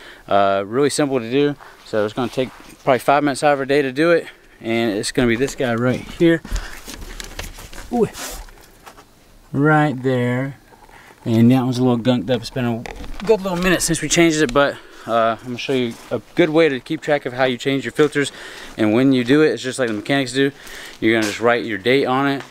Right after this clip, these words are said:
and the miles of your vehicle once you do it on the opposite side that you won't be able to see it from on the side of the vehicle. So that's the way it's an eyesore.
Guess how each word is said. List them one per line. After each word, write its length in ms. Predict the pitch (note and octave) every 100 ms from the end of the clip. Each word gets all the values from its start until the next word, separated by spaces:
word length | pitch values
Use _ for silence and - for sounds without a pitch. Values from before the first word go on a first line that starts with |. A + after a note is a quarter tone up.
| -
and 100 | G#2+
the 40 | F#2+
miles 320 | G#2+ B2 B2+
of 40 |
your 100 | A2
vehicle 300 | G#2 C3 C3
once 180 | A#2+ A#2
you 60 | G#2+
do 220 | A2 C#3
it 80 | C#3
on 180 | A2 G#2
the 200 | G2+ G2+ - - -
opposite 380 | - A#2+ - B2
side 260 | A#2 A#2+ B2
that 100 | G2+
you 80 |
won't 140 | A2+ A2
be 60 |
able 100 | A2+
to 60 | F#2
see 180 | - C#3
it 180 | B2 -
from 180 | -
on 120 | A2 G#2+
the 60 |
side 160 | G#2 A2+
of 60 | G2
the 40 |
vehicle. 440 | G#2 C3+ C3 C#3 C3 - - -
So 120 | -
that's 120 | G#2+
the 80 | A#2
way 100 | G#2+
it's 140 | G2
an 140 | A#2 F#2
eyesore. 560 | - A#2+ - B2+ B2+